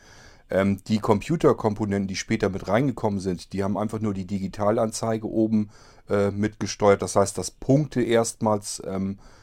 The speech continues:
ja, digital erfasst werden konnten und dann eben auch über L E Ds mit angezeigt werden konnten. Und, äh, eben von den Sounds her ist ein bisschen was hinzugefügt worden. Aber das Grundprinzip, wie ein Flipper funktioniert, nämlich dass du durch diese seitlichen Tasten Strom schaltest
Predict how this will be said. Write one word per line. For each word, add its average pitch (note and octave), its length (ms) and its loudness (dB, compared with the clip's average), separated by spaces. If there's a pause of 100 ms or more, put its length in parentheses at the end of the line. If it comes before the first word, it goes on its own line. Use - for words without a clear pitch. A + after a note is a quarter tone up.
(220)
ja, F#2 320 4 (120)
digital G#2 400 0
erfasst - 480 0
werden G#2+ 240 2
konnten G#2 340 0
und G2 140 -2
dann G2 120 0
eben G2 220 -2
auch - 180 -4
über F#2 420 -2 (380)
L F#2 160 -4
E F2+ 80 -6
Ds G2+ 300 -2
mit F#2+ 140 -6
angezeigt - 760 -6
werden F#2 200 -6
konnten. F2+ 400 -4 (460)
Und, F#2 320 -2
äh, F2+ 160 2
eben G2 240 -2
von G2+ 140 -2
den F#2 120 -2
Sounds G2 420 0
her F2+ 80 2
ist E2 120 -6
ein F2 80 -6
bisschen E2+ 260 -8
was E2 140 -8
hinzugefügt G2+ 720 -6
worden. F2 380 0 (440)
Aber G2+ 220 8
das G2+ 220 -4
Grundprinzip, C3 800 -2
wie B2 80 4
ein A2+ 80 0
Flipper C3+ 340 2
funktioniert, A#2 640 0
nämlich G#2+ 200 0
dass G#2 220 -4
du G#2 220 0 (120)
durch G2+ 200 -4
diese G2+ 260 -2
seitlichen G2+ 540 0
Tasten - 400 -6
Strom C3 400 0
schaltest - 640 -2